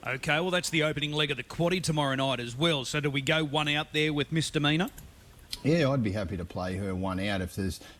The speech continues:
Speaker 2: any danger. It's probably one dancing to the beat, who finally got a mares qualifier last start, but, uh,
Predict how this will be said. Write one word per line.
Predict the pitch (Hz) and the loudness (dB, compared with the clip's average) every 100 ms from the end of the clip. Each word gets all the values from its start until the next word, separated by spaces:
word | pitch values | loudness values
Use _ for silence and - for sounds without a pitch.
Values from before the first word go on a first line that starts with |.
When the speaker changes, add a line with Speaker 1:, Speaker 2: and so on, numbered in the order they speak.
| - | -2
Speaker 2:
any | 104 | 0
danger. | 90 95 104 95 | 0 0 0 0
It's | 95 | 0
probably | - 95 95 | 0 0 2
one | 90 107 101 | 2 2 2
dancing | 101 104 - 92 | 2 0 0 0
to | 90 | 0
the | |
beat, | 82 110 107 98 | 0 2 4 4
who | 95 90 - - | 2 -2 -12 -18
finally | - 143 117 101 | -2 2 4 2
got | 92 95 | 2 2
a | |
mares | 95 104 98 | 2 0 0
qualifier | - 95 90 95 90 | 0 -2 0 0 0
last | 92 95 98 - | 2 2 0 -2
start, | 101 98 98 | 0 0 0
but, | 90 82 - | -4 -6 -4
uh, | 95 92 | -2 -2